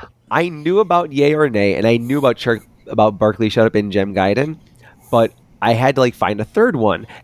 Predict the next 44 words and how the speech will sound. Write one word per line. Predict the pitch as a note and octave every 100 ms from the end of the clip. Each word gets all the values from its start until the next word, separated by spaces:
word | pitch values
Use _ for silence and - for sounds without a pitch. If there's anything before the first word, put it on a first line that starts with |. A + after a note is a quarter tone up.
| -
And, | B2+
like, | B2 B2+
it's | - -
really | D3 D#3+
hard | B2 A#2+ C#3 A2
to | G#2 - - - -
look | A#2 A#2+
for, | - B2 A2+
like, | G#2 G#2 G#2 - _ - _ -
video | A2 A2 A2+
games | A2+ A2 A2+
with | G2+ - -
unlicensed | G2+ G2+ G#2 G#2+ G#2+
celebrities | - G2 G2 A2 B2 - F3 -
<laughs> |
in | C3 E3 -
them. | F3 G3+ - - - _ _ _ _ _ _ _ _ _ -
<clears throat> | G#3+ D3+ B2+
But | A#2+ B2+
somehow | D3 D#3+ A2 G#2+
I | A2
eventually | G#2+ A2 B2+
found | G#2+ G#2+
a, | G2 _ _ _ -
came | A#2+
across | A#2 A2
Tupac | - C3 A#2
Man, | F#2+
but | E2+
I |
couldn't | G2+ D3+ -
find | C3
any | B2+ B2
information | B2 A2+ A#2 A2+
about | F2+ F#2+
it | -
until | G#2+ G#2
I | G2
found | F#2 G2
a | G2
YouTube | G2 A2 A2+ A2 F#2+ - _ -
Let's | A2 -
Play, | - F#2+ F#2+ F#2+ - - - -
and | A2 G#2